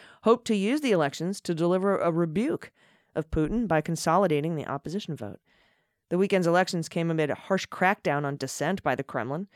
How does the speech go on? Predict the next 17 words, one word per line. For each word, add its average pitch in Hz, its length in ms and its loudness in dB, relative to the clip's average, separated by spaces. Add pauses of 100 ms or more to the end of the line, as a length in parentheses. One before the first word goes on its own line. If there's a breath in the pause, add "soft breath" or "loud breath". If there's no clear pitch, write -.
(160 soft breath)
and 175 160 2
murmurings 180 600 4
of 151 160 -8
popular 160 400 -2
discontent. 147 920 -6 (1080)
Apparently, 175 580 2
fearing 170 300 0
a 170 40 2
rebuke 160 360 0
at 185 80 -2
the 170 80 -4
ballot 208 280 2
box, 151 280 -2
the 165 100 0
authorities 175 360 0
just 175 180 -4 (400)
barred 160 480 4